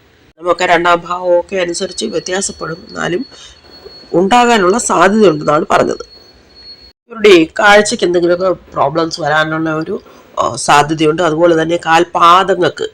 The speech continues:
എന്തെങ്കിലുമൊക്കെ ഡിഫക്റ്റ് വരാനുള്ള സാധ്യതയുണ്ട്.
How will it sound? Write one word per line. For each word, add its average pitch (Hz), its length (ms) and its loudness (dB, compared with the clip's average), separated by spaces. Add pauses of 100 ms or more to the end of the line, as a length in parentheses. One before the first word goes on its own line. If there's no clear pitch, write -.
എന്തെങ്കിലുമൊക്കെ 156 440 -4
ഡിഫക്റ്റ് 160 380 -8
വരാനുള്ള 151 580 0 (360)
സാധ്യതയുണ്ട്. 127 840 4